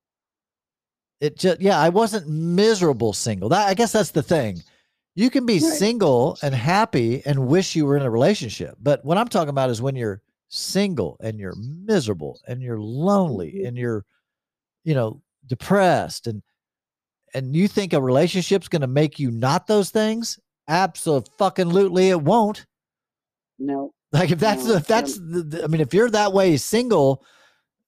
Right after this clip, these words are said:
Speaker 1: that you're gonna get there pretty quick in any relationship. Even if it's the right person comes along your path,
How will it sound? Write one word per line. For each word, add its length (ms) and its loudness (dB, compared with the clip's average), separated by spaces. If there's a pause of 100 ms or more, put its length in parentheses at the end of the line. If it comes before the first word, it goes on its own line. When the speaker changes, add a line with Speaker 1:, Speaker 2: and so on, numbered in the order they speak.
(160)
Speaker 1:
that 220 2
you're 120 4
gonna 160 2
get 240 -2
there 160 4
pretty 200 2
quick 300 0
in 120 0
any 240 2
relationship. 640 2
Even 200 2
if 120 0
it's 140 -6
the 100 2
right 360 2
person 360 -2
comes 220 0
along 240 2
your 120 2
path, 420 0